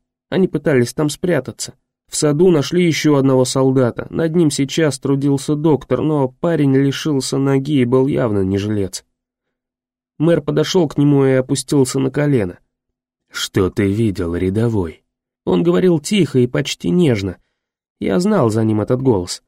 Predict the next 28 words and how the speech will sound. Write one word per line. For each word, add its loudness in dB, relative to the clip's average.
«Расскажи, -4
что -6
ты -2
видел». -4
Рядовой 2
хватал 0
ртом 0
воздух. -2
Глаза 2
его 2
были 2
распахнуты -2
настежь, -2
а -6
шум... -2
В -20
такое -2
даже 0
смотреть -2
и -4
то -2
невыносимо. -2
В -14
шуме 4
на 4
него 4
надвигались 2
спаклы. -4